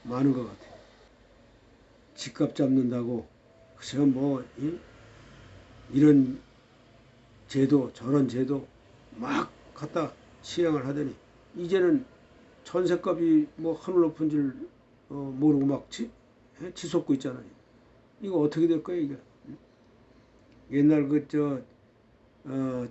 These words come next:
전세 파동 나가지고, 어, 사 대 신도시 만들었잖아요.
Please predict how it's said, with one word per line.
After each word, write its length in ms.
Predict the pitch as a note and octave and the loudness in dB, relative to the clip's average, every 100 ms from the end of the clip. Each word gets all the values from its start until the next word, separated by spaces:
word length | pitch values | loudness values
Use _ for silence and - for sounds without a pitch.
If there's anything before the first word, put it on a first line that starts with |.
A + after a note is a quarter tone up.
| - - | -14 -4
전세 300 | C#3+ C#3+ C#3+ | 0 2 0
파동 400 | D3 C#3 C#3 C3+ | -2 0 2 2
나가지고, 640 | C#3 C3+ B2+ C3 C#3+ A#2+ - _ _ _ _ _ _ - | 2 0 -2 -4 -4 -6 -12 _ _ _ _ _ _ -12
어, 340 | C3+ B2+ A#2+ A#2 - _ _ _ _ _ _ | -10 -8 -10 -12 -20 _ _ _ _ _ _
사 360 | - - D3 | -14 -4 0
대 160 | C#3+ C3+ | 2 0
신도시 680 | - D#3+ C#3+ C#3 C3+ A#2 - - | -2 -2 -2 -2 -2 -2 -8 -8
만들었잖아요. 640 | C#3 C3+ B2+ B2 A#2+ - | -4 -2 -4 -6 -10 -10